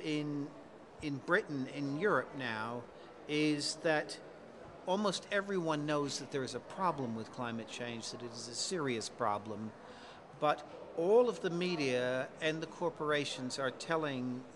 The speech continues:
them that they must, that it's you <laughs> and it's me.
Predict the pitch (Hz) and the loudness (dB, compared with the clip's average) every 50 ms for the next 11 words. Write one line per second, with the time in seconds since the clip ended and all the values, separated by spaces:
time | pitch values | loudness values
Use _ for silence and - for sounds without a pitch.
0 | - - - - - 123 120 131 123 123 123 123 127 127 123 - - - - - | -18 -18 -18 -16 -10 -4 -2 0 0 2 0 0 0 -2 -4 -6 -10 -16 -18 -16
1 | - - - - 143 151 151 - - 160 156 151 160 170 190 196 190 - - - | -16 -8 -2 0 0 0 2 2 2 2 2 2 2 0 0 0 0 0 -4 -4
2 | - - - - - - - - - - - 165 165 - - - - - - - | -8 -10 -14 -16 -16 -16 -16 -16 -2 2 2 2 2 0 -6 -14 -14 -14 -12 -6
3 | - 160 147 - 160 156 139 117 104 101 - - - - - - - - - - | -4 -2 -2 0 0 0 0 0 0 -4 -8 -12 -16 -16 -18 -18 -18 -10 -6 -6
4 | 151 - - - - - - - 139 135 135 131 127 - - 131 127 120 107 | -6 -6 -8 -12 -16 -16 -8 -4 -4 -4 -2 -2 -4 -4 -2 0 0 0 0